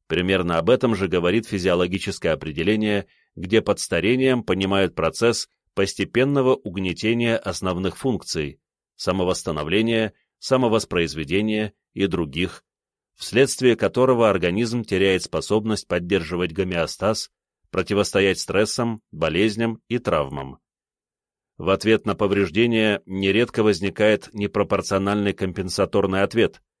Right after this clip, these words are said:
сверхактивация сигнальных каскадов и воспалительных реакций, сопровождающийся ещё большим количеством повреждений. По убеждению американского геронтолога Михаила Благосклонного, именно неадекватная компенсаторная реакция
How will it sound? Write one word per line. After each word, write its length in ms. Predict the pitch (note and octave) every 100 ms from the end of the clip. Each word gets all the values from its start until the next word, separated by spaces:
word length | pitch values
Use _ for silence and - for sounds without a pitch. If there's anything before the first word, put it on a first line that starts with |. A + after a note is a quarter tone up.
| _ _ _
сверхактивация 960 | - - G#2+ A2+ G#2+ - G#2+ A2+ - A2+
сигнальных 600 | F#2+ F#2 F#2 F#2+ F2 D#2+
каскадов 640 | - E2 - A2+ A#2+ A2+ - _ _
и 80 | G#2
воспалительных 800 | G#2 G#2+ G#2 G#2+ G#2 G2+ F#2 -
реакций, 640 | E2 E2 - A#2+ A#2 A2 _ _ _
сопровождающийся 1120 | - G#2+ G#2 G2+ F#2+ E2+ B2+ C#3 C3 C3 - A2
ещё 340 | G2+ F2+ F#2
большим 460 | D2+ G#2 A#2+ A#2+ G#2+
количеством 640 | E2+ F2+ F#2+ A2 A2 F#2+
повреждений. 800 | F#2+ F#2 G2+ F#2 G2+ D#2+ D2 - _ _ _ _ _ _ _ _ _ _
По 60 | E2+
убеждению 640 | F#2 G2 G#2+ F#2+ A2+ G#2+ G#2
американского 640 | G2 F#2+ G2+ G2 - F#2+
геронтолога 640 | F2+ F#2 F#2+ G2+ F#2+ F2+ F2
Михаила 460 | F2 - F#2 F2+
Благосклонного, 920 | E2 E2+ F2 - A#2+ B2 F2+ D2+ C#2 - _ _ _
именно 600 | G2 F#2+ F2+ F2 E2+ E2+ -
неадекватная 880 | F#2 F#2 F2 - F#2+ F2 F2 E2
компенсаторная 960 | D#2+ F#2+ F2+ F2 - F#2 G2 E2+ E2 D#2
реакция 640 | D#2+ A2 - - G#2 G2+